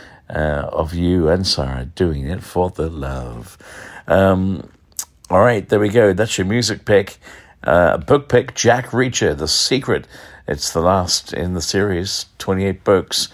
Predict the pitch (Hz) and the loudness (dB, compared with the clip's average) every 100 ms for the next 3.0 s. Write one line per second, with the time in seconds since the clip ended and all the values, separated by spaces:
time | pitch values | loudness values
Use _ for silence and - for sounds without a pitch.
0 | - - - 87 85 104 - 85 - 98 | -16 -16 -4 -2 -2 -4 -4 -4 0 0
1 | 98 92 90 95 98 78 87 - 90 92 | 0 -2 -2 -4 -6 -6 -4 2 2 2
2 | 90 80 - 82 73 80 85 90 90 | -2 -6 -4 -2 0 -2 -4 -4 -6